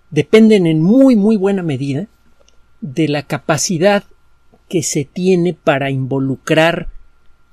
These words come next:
a muchas disciplinas diferentes en una sola dirección. Si usted quiere hacer biología en la actualidad,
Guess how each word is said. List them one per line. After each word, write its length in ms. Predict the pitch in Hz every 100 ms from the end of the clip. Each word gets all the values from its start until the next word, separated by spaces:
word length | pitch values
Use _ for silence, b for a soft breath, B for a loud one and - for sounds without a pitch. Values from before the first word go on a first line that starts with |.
| _
a 120 | - 139
muchas 460 | 175 214 - 175
disciplinas 680 | 151 - 156 - 165 165 160
diferentes 840 | 147 - 147 147 127 175 160 - _ _ _ _ _ _ _
en 200 | - 135
una 180 | 147 147
sola 260 | - 131 127
dirección. 480 | 135 143 - 202 - - - - _ _ _ B B B B
Si 160 | - 170
usted 260 | - 220
quiere 220 | - 220
hacer 300 | 185 214 202
biología 680 | 185 160 143 139 - 190 180
en 160 | 156 139
la 60 |
actualidad, 580 | 127 - 139 127 123 120